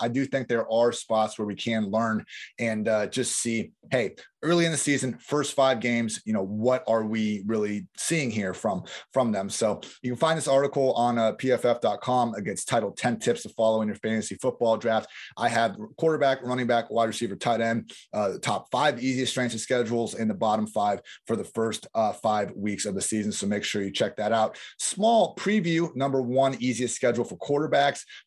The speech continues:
Buffalo Bills, uh, running backs, Houston Texans, wide receivers, Carolina Panthers, tight ends, Houston Texans. So Jordan Akins in a bind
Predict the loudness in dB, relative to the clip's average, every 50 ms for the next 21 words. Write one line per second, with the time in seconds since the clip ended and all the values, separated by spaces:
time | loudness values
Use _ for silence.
0 | _ 0 0 0 0 -2 -2 -2 0 2 2 4 4 4 2 0 -4 -10 -16 -18
1 | -20 -20 -14 _ -2 0 0 0 0 -2 -4 -6 -4 -2 -2 0 0 2 2 4
2 | 4 2 0 -2 -6 -4 -4 -4 -2 -4 -2 0 2 2 2 2 0 -4 -4 -4
3 | -2 0 0 0 0 -2 -4 -2 -2 0 0 0 -2 -2 -2 -2 0 0 0 0
4 | -2 -2 -2 0 0 0 0 0 -2 -2 -2 0 0 2 2 2 0 0 -2 -4
5 | -8 -14 -20 -20 -8 -4 -2 -2 0 0 -2 -2 -2 -2 -2 -2 -4 -6 -8 -6
6 | -4 -2 -2 -2 -2 -4 -8 _ _ _ -20 -20 _ _ _ _ _ _ -20 -20
7 | -20 -14 -6 -2 -2 0 0 2 2 2 2 2 0 0 -2 -2 -2 -2 -2 0
8 | 2 2 2 2 2 2 0 -2 -6